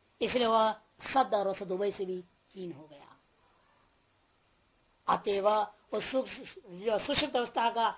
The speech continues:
कारण शरीर नाम का चीज ही नहीं है, ऐसा वस्तु ही नहीं है, नहीं कह सकते आप, अतएव वो निरसद है,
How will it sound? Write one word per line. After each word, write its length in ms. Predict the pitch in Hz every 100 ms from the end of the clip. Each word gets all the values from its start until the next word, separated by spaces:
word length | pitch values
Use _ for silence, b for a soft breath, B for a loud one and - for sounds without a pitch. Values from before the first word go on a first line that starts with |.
| - -
कारण 280 | 214 294 294
शरीर 200 | 277 254
नाम 180 | 254 254
का 100 | 233
चीज 220 | 233 220
ही 160 | 233 320
नहीं 260 | 330 320 320
है, 320 | 294 277 254 - _ _ _
ऐसा 220 | 226 240 233
वस्तु 280 | 214 -
ही 100 | 320
नहीं 140 | 330 320
है, 60 | 320
नहीं 140 | 320
कह 120 | 302
सकते 300 | 262 262 254 254
आप, 280 | 220 - _ _ _
अतएव 240 | 196 196 214
वो 80 | 202
निरसद 600 | 180 180 190 185 208 156
है, 160 | 123